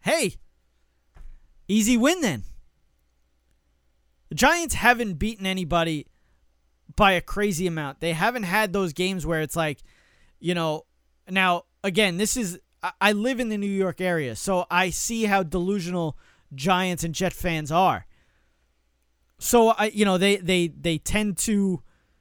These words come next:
jump to conclusions. "Oh, they're the greatest team alive," or, "They're absolutely horrible. I don't know why I like this team."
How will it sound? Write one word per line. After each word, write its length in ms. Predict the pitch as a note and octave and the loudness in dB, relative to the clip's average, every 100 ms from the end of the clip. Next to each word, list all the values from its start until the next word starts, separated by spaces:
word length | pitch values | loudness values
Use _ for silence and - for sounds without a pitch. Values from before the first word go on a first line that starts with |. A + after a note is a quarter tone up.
| _ _ _ _ D3 | _ _ _ _ -10
jump 400 | C3+ F3+ A3+ - | -2 0 0 -2
to 140 | A#3 | -4
conclusions. 680 | - G#3 - G3+ F#3 C3+ A#2 - | -2 -6 -2 0 0 -4 -8 -2
"Oh, 240 | C4 B3 | 0 2
they're 160 | F#3+ G3 | 0 -2
the 80 | |
greatest 360 | F3 F#3+ F3+ - | -2 -4 -4 -4
team 180 | E3+ D#3+ | -4 -2
alive," 280 | C#3+ B2 B2 | -2 -4 -4
or, 420 | A3 G#3+ G#3+ G#3 | 0 2 4 2
"They're 520 | F#3 F3+ E3+ E3+ D#3+ - - | 0 -2 -2 -2 -4 -6 -4
absolutely 600 | E3 E3 F3+ E3+ D#3+ D3+ - | -4 -4 -6 -4 -6 -8 -14
horrible. 560 | - E3+ D#3+ D3+ D3+ - | -2 0 0 -2 -8 -6
I 80 | |
don't 140 | D3+ D3+ | -6 -4
know 100 | D3 | -4
why 240 | C#3 C#3 | -2 -2
I 80 | C3+ | -2
like 240 | B2+ A#2+ | -6 -8
this 140 | B2 - | -10 -16
team." 180 | A2+ | -18